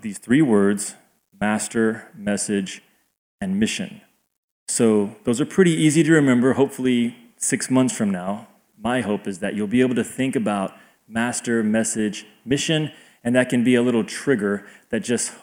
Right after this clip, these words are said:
hopefully brings some of these verses, some of these principles back to mind, and it can recenter you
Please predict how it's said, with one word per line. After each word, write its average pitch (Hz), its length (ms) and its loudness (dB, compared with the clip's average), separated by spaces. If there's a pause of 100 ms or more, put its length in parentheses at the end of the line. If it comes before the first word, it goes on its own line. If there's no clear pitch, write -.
hopefully 120 420 0
brings 107 280 0
some 113 160 -4
of 101 60 -4
these 92 160 -8
verses, 117 500 -2
some 117 140 -2
of 107 60 0
these 101 160 -6
principles 104 680 -8 (420)
back 110 340 -4
to 110 100 -2
mind, 98 500 -4 (500)
and 113 200 -2
it 113 100 -2
can 107 400 -4
recenter 127 640 2
you 92 240 -6